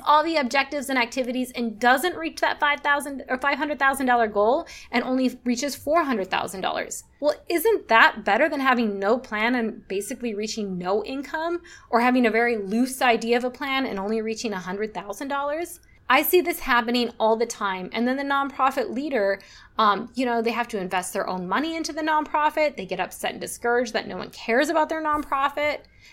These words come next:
That shouldn't and really isn't the case, like I said before. It's just that they didn't have a realistic plan, work their plan without getting burned out, and then track their plan.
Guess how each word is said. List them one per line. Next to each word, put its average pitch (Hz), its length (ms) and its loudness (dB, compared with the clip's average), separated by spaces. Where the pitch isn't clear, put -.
That 262 440 6
shouldn't 359 480 2
and 294 160 2
really 359 260 2
isn't 349 180 2
the 370 100 2
case, 415 400 6
like 277 180 2
I 269 80 2
said 285 200 2
before. 302 680 2
It's 269 180 -4
just 349 220 -2
that 370 120 -4
they 381 120 4
didn't 320 200 -2
have 311 120 2
a 302 100 2
realistic 247 560 0
plan, 214 400 -2
work 294 240 4
their 392 120 2
plan 302 300 0
without 247 260 4
getting 226 280 2
burned 208 260 0
out, 185 260 2
and 202 160 -8
then 196 180 -6
track 208 400 2
their 185 120 -4
plan. - 560 -8